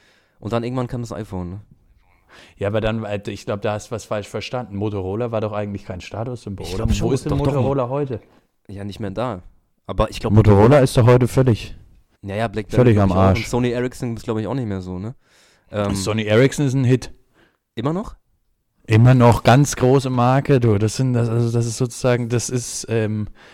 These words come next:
Speaker 2: Apple ist das neue Sony Ericsson und weil Sony Ericsson ist schon wieder eine Stufe drüber.
Speaker 1: Okay, okay. Ja, deswegen kenn ich's vielleicht nicht, ne? Weil
Speaker 2: Ja,
Speaker 1: so,
Speaker 2: in so
Speaker 1: so
Speaker 2: Kennerkreisen
Speaker 1: erfolgreich
Speaker 2: ist
Speaker 1: sind wir
Speaker 2: Sony
Speaker 1: dann auch nicht,
Speaker 2: Ericsson
Speaker 1: ne?
Speaker 2: immer noch.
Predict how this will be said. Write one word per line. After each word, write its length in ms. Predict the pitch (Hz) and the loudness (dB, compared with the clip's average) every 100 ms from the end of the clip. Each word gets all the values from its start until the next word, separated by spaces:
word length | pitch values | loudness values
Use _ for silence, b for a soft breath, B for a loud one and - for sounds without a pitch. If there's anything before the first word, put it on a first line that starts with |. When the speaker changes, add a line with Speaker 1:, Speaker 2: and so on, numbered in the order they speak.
| b - | b 0
Speaker 2:
Apple 300 | 139 180 147 | 2 4 4
ist 120 | - | 2
das 100 | 135 | 0
neue 220 | 139 143 | 2 2
Sony 240 | 139 135 131 | 2 -2 0
Ericsson 400 | 131 156 156 151 | 2 2 0 -6
und 120 | 127 | -2
weil 140 | 117 120 | -2 0
Sony 220 | 127 123 | 0 0
Ericsson 360 | 127 147 151 | 2 0 -2
ist 120 | 131 - | -6 -4
schon 160 | 143 | -2
wieder 140 | 135 131 | -2 -2
eine 160 | 127 | -4
Stufe 280 | - 135 123 | -2 0 0
drüber. 380 | 120 131 113 - _ _ _ _ _ | 2 2 2 -2 _ _ _ _ _
Speaker 1:
Okay, 360 | 101 98 104 127 120 | -12 -10 -12 -12 _
okay. 300 | 101 101 107 113 _ _ | -20 -20 -20 _ _ _
Ja, 80 | - | -18
deswegen 280 | 110 110 120 | -16 -14 -12
kenn 120 | 151 | -8
ich's 120 | 143 - | -10 -8
vielleicht 220 | 101 90 | -12 -10
nicht, 160 | 90 | -12
ne? 140 | 95 107 _ _ _ _ _ - | -14 -16 _ _ _ _ _ -8
Weil 100 | 117 | -6
Speaker 2:
Ja, 60 | |
Speaker 1:
so, 60 | 117 | -2
Speaker 2:
in 120 | 151 | 0
so 80 | 135 | 0
Speaker 1:
so 40 | - | 2
Speaker 2:
Kennerkreisen 380 | 175 180 120 127 | 4 4 2 2
Speaker 1:
erfolgreich 180 | 120 | 4
Speaker 2:
ist 60 | 110 | 2
Speaker 1:
sind 100 | 117 | 0
wir 60 | 104 | -2
Speaker 2:
Sony 200 | - 135 | 2 4
Speaker 1:
dann 100 | 131 | 6
auch 40 | 127 | 6
nicht, 80 | 143 | 6
Speaker 2:
Ericsson 220 | 110 98 123 | 4 0 -4
Speaker 1:
ne? 40 | |
Speaker 2:
immer 140 | 127 | -4
noch. 100 | 131 | -6